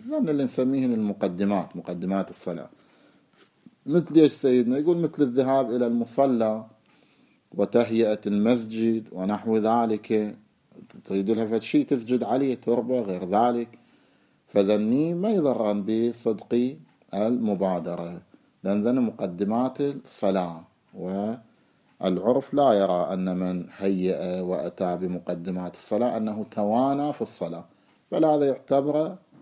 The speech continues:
كأنه من الصلاة. قال: مثل الذهاب إلى المصلى وتهيئة المسجد ونحو ذلك.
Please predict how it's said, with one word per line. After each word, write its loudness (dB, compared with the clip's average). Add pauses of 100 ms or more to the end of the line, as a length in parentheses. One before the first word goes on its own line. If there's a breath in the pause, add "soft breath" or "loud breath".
كأنه 0
من 2
الصلاة. -4 (1120 soft breath)
قال: 6
مثل -2
الذهاب 2
إلى 0
المصلى 2
وتهيئة -2
المسجد -2
ونحو -4
ذلك. 0